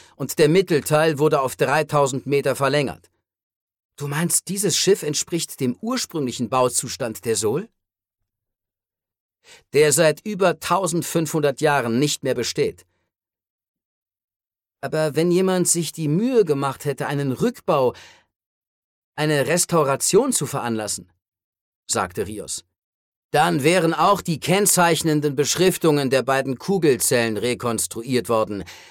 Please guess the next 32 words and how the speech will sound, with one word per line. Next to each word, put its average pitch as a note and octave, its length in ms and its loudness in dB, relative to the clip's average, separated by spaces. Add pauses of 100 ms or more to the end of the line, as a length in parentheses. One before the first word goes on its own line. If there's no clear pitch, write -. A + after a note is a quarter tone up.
(200)
also C#3 300 2
S E3+ 360 0
Z E3 300 2
eins F3 360 2
und E3 220 -2
S E3 260 2
Z D#3 280 2
zwei. B2+ 440 0 (500)
Die D3 160 4
Hüllen F#3 320 6
dieses F#3+ 420 0
Raumers B2+ 480 2
jedoch C#3 240 2
sind C3 240 0
blank. C3+ 440 -2 (1120)
Wir A2 200 -10
haben D3+ 200 -6
es D3+ 160 -2
mit D3+ 200 -4
einem C3 300 -4
anderen, F#3 420 2
bislang C#3+ 380 -2
unbekannten G3+ 560 -2
Schiff - 240 -2
zu - 120 -2
tun? E3+ 220 -8 (920)
Auch E3+ 280 4
das - 300 2
ist C#3 240 -2
eigentlich A#2 440 -2
nicht G#2 180 -6
möglich. G2+ 480 -4